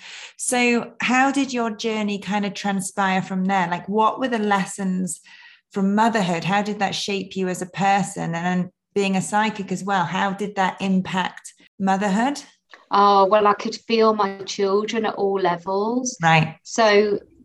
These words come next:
Speaker 2: that's the one thing I haven't ever mastered. I haven't been able to switch off from my girls. And at the moment, they're teenagers, which I know you're gonna come to. So we're facing different kind of challenges now.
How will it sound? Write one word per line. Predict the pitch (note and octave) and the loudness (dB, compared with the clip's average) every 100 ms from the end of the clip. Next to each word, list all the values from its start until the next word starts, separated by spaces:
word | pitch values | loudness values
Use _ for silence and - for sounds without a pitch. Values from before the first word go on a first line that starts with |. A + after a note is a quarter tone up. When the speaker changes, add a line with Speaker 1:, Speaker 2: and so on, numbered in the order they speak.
| - | 0
Speaker 2:
that's | A3 - | 0 0
the | A3+ | -4
one | G3 A3 A3+ A3 | 2 4 4 2
thing | G#3+ G3 | -2 0
I | F3+ | 0
haven't | F#3+ F#3 - | 2 2 2
ever | - F3+ F#3+ | -2 0 0
mastered. | F3+ F3+ - - | 0 -2 -6 -2
I | D#3+ | 2
haven't | F#3 F#3 F#3+ | 2 2 0
been | F#3+ | -2
able | F3+ F3 F3+ | -2 -2 -10
to | - | -12
switch | - F#3 - | -6 -4 -4
off | G#3 A3 | -6 -8
from | F3+ | 0
my | E3+ | 0
girls. | E3+ F3+ F3 E3 D#3+ E3 D#3+ - - _ _ | 4 4 6 6 4 0 -6 -16 -20 _ _
And | F#3+ | -2
at | G3+ | 0
the | G3 | 0
moment, | G3 G3 F#3+ F3 E3 | 2 2 2 -2 -4
they're | F3 | -4
teenagers, | E3+ G3 F#3+ F3 E3 D#3+ D#3+ - - | -4 -4 0 0 0 -4 -6 -6 -8
which | - | -8
I | F3 | -4
know | F3 | -2
you're | E3+ | -4
gonna | E3+ E3+ | -4 -8
come | - E3+ E3 - | -8 -10 -8 -4
to. | E3 | -4
So | - F3+ F3 - _ _ | 0 0 0 -8 _ _
we're | F3+ | -2
facing | - G3 F#3+ F#3+ F3+ | 2 2 0 -6 -2
different | F3+ F#3 F#3 | -2 -2 -8
kind | - F3+ F3+ | 2 2 2
of | F3+ | -4
challenges | - F#3+ G3 G3 G#3 G#3 | 0 0 0 -4 -6 0
now. | G3 A3 C#4 | 4 6 4